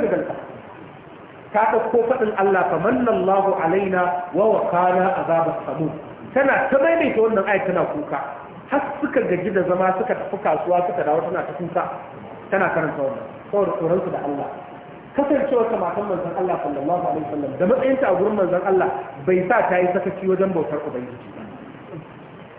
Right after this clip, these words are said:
To mu da muka zo a ƙarshen zamani, ya muke a wajen bauta? Alaƙar mu da Allah. Bautar mu da Ubangiji. In na fulfulin ma da ake kusa yanzu wahala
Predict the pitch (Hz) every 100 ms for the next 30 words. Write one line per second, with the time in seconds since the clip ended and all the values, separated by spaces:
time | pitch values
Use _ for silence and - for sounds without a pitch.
0 | - - 175 254 226 226 214 208 175 160
1 | 190 196 202 175 151 151 - - - 170
2 | 202 240 202 185 196 185 156 147 - -
3 | - - 185 220 - 233 185 170 170 185
4 | 359 - - - - - - - - -
5 | - - - - - - 202 202 277 277
6 | 226 180 190 214 214 170 175 - - -
7 | - - - - - - 247 294 294 294
8 | 285 208 233 226 214 214 190 - 185 180
9 | 202 180 185 170 190